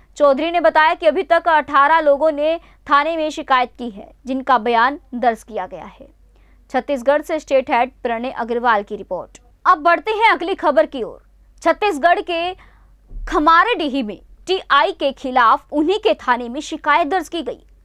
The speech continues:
यह शिकायत पत्रकारों द्वारा की गई है। आपको बता दें कि राजधानी के पत्रकार हेमंत शर्मा के खिलाफ खमहाराडीही थाने में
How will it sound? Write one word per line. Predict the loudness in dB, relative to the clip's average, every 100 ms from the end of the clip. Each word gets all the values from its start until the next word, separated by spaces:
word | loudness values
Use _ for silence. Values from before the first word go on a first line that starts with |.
| _ _ -2
यह | 2 2
शिकायत | 2 2 4 4 2 -2
पत्रकारों | -2 0 2 2 2
द्वारा | 2 0
की | -4 -14
गई | -18 -20
है। | _ -20 _ _ _ _ _ _ 2
आपको | 2 2 -2
बता | 4 4
दें | 4 0
कि | 2
राजधानी | 4 4 2 0 0
के | -4 -4
पत्रकार | -2 -4 0 2 2 0
हेमंत | -4 -4 -4 -6
शर्मा | -6 -4 0 0
के | -2
खिलाफ | -8 0 2 2 0 -4 _ -20 _ _ _ _ _ _ -4
खमहाराडीही | -2 0 2 4 4 2 -4 -8 -8
थाने | -2 0 0
में | -2